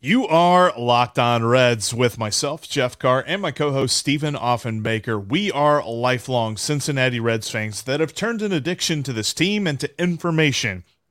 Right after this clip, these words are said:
for you. Locked On Reds is part of the Locked On Podcast Network, your team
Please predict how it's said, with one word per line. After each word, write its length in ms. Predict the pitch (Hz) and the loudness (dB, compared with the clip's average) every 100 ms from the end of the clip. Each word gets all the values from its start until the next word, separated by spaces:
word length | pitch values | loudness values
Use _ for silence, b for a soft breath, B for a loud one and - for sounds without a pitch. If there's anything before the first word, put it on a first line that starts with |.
| - | -4
for 280 | 120 107 101 | -2 -2 -2
you. 360 | 98 156 139 | 0 2 2
Locked 300 | 104 139 147 | 2 2 2
On 180 | 156 147 | 0 0
Reds 240 | 139 139 123 | -2 -2 -6
is 100 | 107 | -8
part 280 | - 196 | -4 -2
of 100 | 185 | -2
the 80 | 143 | -2
Locked 340 | 131 139 139 143 | 0 0 0 0
On 220 | 139 127 | 0 -2
Podcast 680 | 120 120 123 123 113 120 | -4 -4 -4 -2 -2 -2
Network, 300 | 143 - 101 _ | -4 -6 -10 _
your 240 | 120 170 170 | -2 0 0
team 420 | 190 190 107 | -2 -2 -4